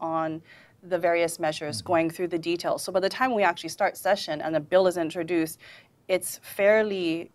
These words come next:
Speaker 1: you know, it's been worked through. We've thought this through. We've worked with stakeholder groups. We've had many discussions with concerned individuals. We, we know different angles. Um, and so it's, it's much more mature at that point. And for many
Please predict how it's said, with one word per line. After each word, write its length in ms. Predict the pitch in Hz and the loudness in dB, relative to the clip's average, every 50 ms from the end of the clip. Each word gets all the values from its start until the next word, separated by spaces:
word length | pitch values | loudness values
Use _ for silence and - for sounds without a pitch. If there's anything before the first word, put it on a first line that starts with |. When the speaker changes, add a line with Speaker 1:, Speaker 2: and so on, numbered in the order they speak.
| _ _ | _ _
Speaker 1:
you 100 | 196 190 | -4 -2
know, 260 | 170 156 151 143 - _ - | 0 0 0 -2 -4 _ -6
it's 160 | 185 - - | -6 -6 -4
been 200 | - 196 185 180 | -4 -2 -2 2
worked 220 | 170 165 160 - | 2 0 0 0
through. 240 | - - 208 214 214 | -6 -4 0 0 2
We've 180 | 196 170 151 - | 2 0 -2 -2
thought 240 | - - 202 - | -4 -4 -4 -4
this 180 | _ 156 160 160 | _ -6 -8 -8
through. 340 | - - 214 214 214 214 202 | -8 -6 -2 0 0 2 2
We've 260 | 180 175 165 165 175 | 2 0 -2 -2 -2
worked 240 | 170 175 170 170 - | -2 -2 -2 -2 -4
with 100 | 160 - | -12 -12
stakeholder 640 | - - - 233 233 226 - - 226 214 214 214 | -12 -4 -2 -2 -2 -2 -2 -2 -2 0 0 -2
groups. 380 | 196 - 202 202 196 185 - - | -2 0 0 0 0 0 -2 -6
We've 120 | 170 165 | -6 -4
had 140 | - 160 160 | -4 -6 -4
many 220 | 175 170 175 180 | -2 -2 -2 -2
discussions 640 | 170 165 160 - - 165 180 - 196 190 185 175 - 175 | -2 -4 -8 0 0 0 0 0 -4 -4 -4 -4 -4 -4
with 160 | 165 156 160 - - - - - _ | -4 -4 -4 -8 -20 -20 -20 -20 _
concerned 400 | - - 185 185 - 196 190 190 | -8 -8 -8 -4 -4 -4 -2 -2
individuals. 800 | 185 175 175 170 180 202 208 208 214 208 202 202 190 190 - - | -2 -2 -2 -2 -2 -4 -4 -2 -2 0 0 0 0 -4 -8 -8
We, 140 | 180 180 - | -6 -6 -6
we 280 | - 190 185 185 180 - _ | -4 -4 -4 -4 -6 -8 _
know 200 | 202 202 202 202 | 0 2 2 4
different 320 | 196 196 185 - 185 - - | 4 0 -2 -4 -6 -4 -2
angles. 480 | 170 185 196 185 185 170 160 165 - - - - - - _ _ _ | -2 -2 0 0 2 2 2 0 -4 -12 -20 -20 -20 -20 _ _ _
Um, 240 | 180 175 170 170 - - _ _ _ _ - | -4 -2 -2 -4 -4 -12 _ _ _ _ -2
and 160 | 202 196 190 | -2 -2 0
so 140 | - 208 202 | 0 0 0
it's, 160 | 196 196 - - | 0 -2 -4 -6
it's 200 | 202 202 - - | -6 -6 -6 -2
much 220 | 208 214 214 - | -2 -2 -2 -2
more 100 | 202 185 | -6 -4
mature 360 | 180 170 156 - - - 208 185 | -4 -4 -4 -6 -4 0 0 0
at 100 | 175 - | 0 0
that 220 | 170 160 - - | -2 -4 -4 -4
point. 260 | - 185 170 165 - - | -8 -6 -4 -4 -4 -6
And 120 | 196 208 | -8 -6
for 100 | - 208 | -6 0
many 320 | 214 214 214 220 220 214 | 2 4 4 4 2 -6